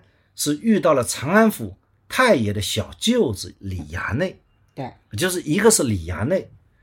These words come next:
Speaker 1: 一个是长安守备的公子。
Speaker 2: 嗯。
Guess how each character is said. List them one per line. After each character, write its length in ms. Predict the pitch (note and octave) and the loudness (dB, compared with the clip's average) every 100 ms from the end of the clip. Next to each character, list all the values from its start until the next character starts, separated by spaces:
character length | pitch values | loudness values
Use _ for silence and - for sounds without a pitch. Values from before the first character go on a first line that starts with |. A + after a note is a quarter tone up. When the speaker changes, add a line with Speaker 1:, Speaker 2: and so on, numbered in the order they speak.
| _ | _
Speaker 1:
一 120 | C3 E3 | -2 2
个 100 | F#3+ | 2
是 260 | D#3+ A2 F2+ | 2 -2 -6
长 300 | - F#2+ B2 | -4 -2 0
安 120 | D3 | 0
守 220 | - F2+ | -2 -4
备 160 | G2+ A#2+ | -6 -6
的 100 | G2 | -6
公 260 | - F3+ | -2 -2
子。 180 | G3 - _ | -2 -8 _
Speaker 2:
嗯。 220 | E3 D3+ | -8 -8